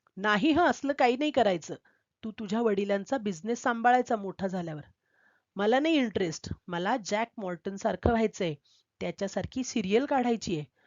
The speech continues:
माझ्या सिरियलचं नाव असेल टेरिबल विझार्ड." "कसल्या रे या तुमच्या आवडी? तो तुझा जॅक मॉर्टन जर मला भेटला तर त्याला मी चांगलंच ओरडणार आहे. मुलांना वाईट दाखवतो काय? काय चाललंय आजी नातवाचं?"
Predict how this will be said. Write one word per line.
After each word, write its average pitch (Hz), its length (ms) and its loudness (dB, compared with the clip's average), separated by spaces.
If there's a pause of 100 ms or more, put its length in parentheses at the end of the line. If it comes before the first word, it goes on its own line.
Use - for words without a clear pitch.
(260)
माझ्या 180 340 -2
सिरियलचं 196 600 -2
नाव 175 220 -4
असेल 254 360 0 (400)
टेरिबल 277 460 6
विझार्ड." 196 520 0 (880)
"कसल्या 202 380 -4
रे 320 100 -2
या 294 180 0
तुमच्या 240 300 -4
आवडी? 185 380 -4 (320)
तो 190 80 -6
तुझा 175 320 -8
जॅक 185 380 -4
मॉर्टन 202 420 -4
जर 208 160 -4
मला 208 220 -2
भेटला 190 540 -2
तर 277 180 4
त्याला 233 200 2
मी 262 80 -4
चांगलंच 220 520 -2
ओरडणार 254 400 0
आहे. 208 120 -4 (580)
मुलांना 226 360 0
वाईट 233 300 2
दाखवतो 247 440 2
काय? 254 240 0 (720)
काय 220 180 4
चाललंय 285 380 2
आजी 233 280 0
नातवाचं?" 233 760 -2